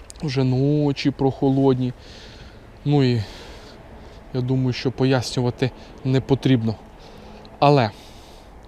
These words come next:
окунь, риба, яка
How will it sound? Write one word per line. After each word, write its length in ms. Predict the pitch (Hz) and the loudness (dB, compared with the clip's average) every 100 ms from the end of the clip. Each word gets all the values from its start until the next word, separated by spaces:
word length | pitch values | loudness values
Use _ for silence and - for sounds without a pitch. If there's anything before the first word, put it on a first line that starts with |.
| - - - - - - | -20 -20 -20 -20 -20 0
окунь, 400 | 175 220 226 214 - - - - - | 0 2 2 2 -4 -20 -20 -20 -8
риба, 360 | 147 139 139 127 | 0 2 2 2
яка 460 | 127 123 156 151 | 0 -2 -2 -4